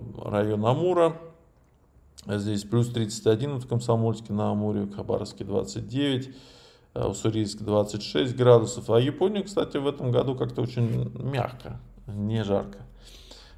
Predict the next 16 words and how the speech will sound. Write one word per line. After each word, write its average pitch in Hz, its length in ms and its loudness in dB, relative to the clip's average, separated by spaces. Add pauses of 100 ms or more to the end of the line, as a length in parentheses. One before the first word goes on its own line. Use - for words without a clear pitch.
Вот - 160 -6
жара 113 300 6
приходит 107 500 -4
в - 340 -18
Корее, 156 720 4 (220)
э, 113 200 -2
здесь 113 260 -2
около 113 260 -2
тридцати 117 500 -2
градусов, 107 680 4 (160)
э, 101 380 2
в 101 60 -12
Пекине 101 360 -4
плюс 101 320 -4
тридцать 104 520 -10
пять, 156 340 6